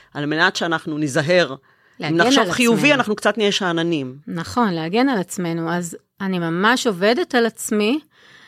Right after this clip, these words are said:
Speaker 2: אה, לחשוב חיובי. וזה נכון שאני מודדת מגיל שתים עשרה, אבל היו לי הפסקות בחיים, ו-, והקשיים של החיים לפעמים ש-,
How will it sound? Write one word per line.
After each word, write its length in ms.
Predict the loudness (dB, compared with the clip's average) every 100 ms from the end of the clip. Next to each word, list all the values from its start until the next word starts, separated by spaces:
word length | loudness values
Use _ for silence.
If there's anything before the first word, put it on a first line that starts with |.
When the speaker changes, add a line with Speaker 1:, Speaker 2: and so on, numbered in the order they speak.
| -20 _ -6
Speaker 2:
אה, 40 | -2 0 0
לחשוב 500 | -2 -4 2 2 2
חיובי. 520 | -2 0 2 0 -2 -4 _ _ _ _ _ _
וזה 1500 | -12 -6 -2 0 2 2 2 2 0 0 -2 -6 -12 -10 -4 -2
נכון 280 | 0 2
שאני 300 | 4 4 4
מודדת 460 | 4 4 4 2 0
מגיל 220 | 2 0
שתים 240 | 2 2 2
עשרה, 220 | 0 -2
אבל 160 | 0
היו 160 | 2 4
לי 140 | 6 4
הפסקות 500 | 0 -6 -4 -4 -4
בחיים, 640 | -8 -8 -4 -2 -2 -2 -4
ו-, 160 | -2 0 2 0 -2
והקשיים 800 | -2 0 -2 -4 -6 -2 2 2
של 180 | 0 -2
החיים 420 | 0 0 2 0
לפעמים 520 | -2 -2 0 0 -2 -6
ש-, 120 | -12